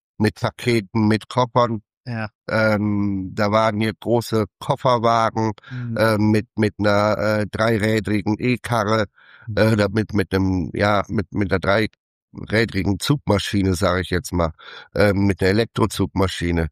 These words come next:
Speaker 2: Mhm.
Speaker 1: Ähm, da waren hier schienengleiche Überwege, waren hier noch, da gab's die Unterführung noch nicht.
Speaker 2: Mhm.
Speaker 1: Ähm, man durfte, wenn ein Zug in Gleis eins einfuhr,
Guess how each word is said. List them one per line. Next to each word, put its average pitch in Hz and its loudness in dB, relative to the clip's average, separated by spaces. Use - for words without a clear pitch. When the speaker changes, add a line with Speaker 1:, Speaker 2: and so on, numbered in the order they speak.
Speaker 2:
Mhm. 113 -4
Speaker 1:
Ähm, 98 2
da 101 2
waren 101 2
hier 101 0
schienengleiche 101 0
Überwege, 110 2
waren 92 0
hier 92 -2
noch, 90 -2
da 92 -2
gab's - -2
die - -4
Unterführung 107 0
noch 98 0
nicht. 104 -2
Speaker 2:
Mhm. 123 -4
Speaker 1:
Ähm, 101 2
man 104 0
durfte, 113 0
wenn 101 0
ein 101 2
Zug 127 0
in 107 2
Gleis 104 0
eins 123 -2
einfuhr, 120 0